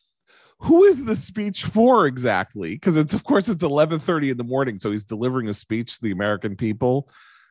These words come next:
uh, you know, eleven thirty in the morning. And Matt, Matt, you very cleverly said it was for the female <laughs> reporters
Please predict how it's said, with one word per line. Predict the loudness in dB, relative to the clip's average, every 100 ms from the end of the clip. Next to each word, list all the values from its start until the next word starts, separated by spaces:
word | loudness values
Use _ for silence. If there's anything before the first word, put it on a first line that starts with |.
| _ _
uh, | -6 -2
you | 0
know, | 2
eleven | 0 0 0 -4
thirty | -2 -2 0 -2
in |
the | -6
morning. | -8 -8 -6 -6 -6
And | -6 -6 -4
Matt, | -2 -2 -4 _
Matt, | -10 -6 -6 -8 _
you | -14 -14 _
very | -6 -2 -2
cleverly | -4 -4 -4 -2 -2 -2
said | -2 -2 0 0
it | -2
was | -6 -8
for | -8 -4 -4 -6 -8
the | -10 -10
female | -6 -4 -2 0 0
<laughs> | 0 -2
reporters | -4 0 -2 -2 -8 -10 -14